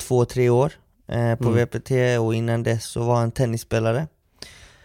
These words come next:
Speaker 1: Eh, det roliga med just honom, det komiska är att han vann, eh, Roland, en tävling i, här, just där, han vann Roland Garros-tävlingen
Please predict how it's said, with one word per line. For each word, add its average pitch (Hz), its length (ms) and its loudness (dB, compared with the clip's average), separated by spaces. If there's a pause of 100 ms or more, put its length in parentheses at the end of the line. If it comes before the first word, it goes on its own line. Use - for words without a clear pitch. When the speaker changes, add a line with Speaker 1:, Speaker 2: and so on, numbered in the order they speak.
(200)
Speaker 1:
Eh, 117 680 2
det 135 240 2
roliga 165 420 6
med 151 380 2
just 143 300 2
honom, 147 640 2
det 127 100 2
komiska 131 480 0
är 139 160 4
att 123 100 -2
han 131 180 2
vann, 131 280 2 (560)
eh, 117 480 0
Roland, 131 320 2
en 139 220 2
tävling 147 500 0
i, 120 40 -2 (280)
här, 160 160 2
just 170 240 2
där, 170 140 2 (180)
han 151 160 2
vann 143 240 2
Roland 135 320 2
Garros-tävlingen 123 840 0